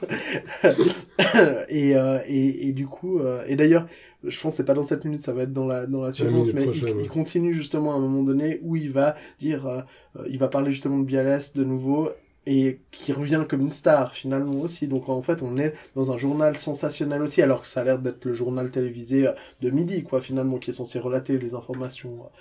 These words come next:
Speaker 1: euh,
Speaker 2: En fait, ils
Speaker 1: sérieuses.
Speaker 2: sont tellement contents d'avoir, euh, le festival
Speaker 1: C'est
Speaker 2: et
Speaker 1: ça.
Speaker 2: tout, une fois par année, donc ils sont obligés. Par contre, ils font des reportages sur, euh,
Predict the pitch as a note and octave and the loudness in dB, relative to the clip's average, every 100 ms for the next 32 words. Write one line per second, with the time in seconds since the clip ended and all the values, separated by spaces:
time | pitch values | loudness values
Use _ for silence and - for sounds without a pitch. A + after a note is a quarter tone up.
0 | - C3+ C3+ D#3 F3+ A#2+ A2+ A#2 A#2+ A2+ | 0 4 4 2 2 0 0 0 0 0
1 | A#2+ G#2+ A#2 A2 G2+ G#2 G#2 G2+ G2 - | -4 -4 -2 -2 -2 -4 -6 -6 -8 -10
2 | G#2+ - G#2 G#2+ A2 C3+ E3 A#2+ D3 A2 | -14 -14 -10 -8 -4 -4 -4 -6 -6 -6
3 | A#2+ G#2 G#2+ G#2 A2+ G#2 G2 - G2+ G2+ | -6 -6 -6 -6 -6 -6 -10 -12 -16 -16
4 | G2+ A2 G#2 G2+ A2+ - - - C3 - | -14 -12 -10 -10 -10 -12 -10 -2 0 6
5 | E3+ E3+ A#2+ - B2 A2 A2+ A#2 G2 B2 | 6 4 -4 0 2 2 0 -4 -4 -4
6 | A#2 - A#2+ G#2 G2 | -4 -6 -6 -4 -4